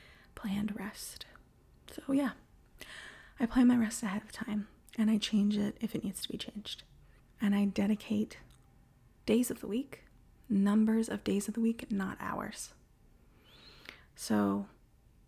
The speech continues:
I've kind of disconnected from that part of society. Like, I don't work, it's not a forty-hour work week,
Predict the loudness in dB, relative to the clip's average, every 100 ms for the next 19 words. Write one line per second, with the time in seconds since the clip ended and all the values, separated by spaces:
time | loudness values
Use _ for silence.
0 | _ -20 -20 -20 -8 -4 -4 -2 0 0
1 | 0 -6 -4 -6 -6 -6 -8 -10 -18 -10
2 | -2 -2 -2 -6 -6 -6 -6 -8 -8 -8
3 | -6 -2 0 2 0 -4 -18 -20 -20 -8
4 | -2 -2 -4 -12 -2 0 2 2 2 2
5 | -2 -4 -14 -8 -2 -2 -4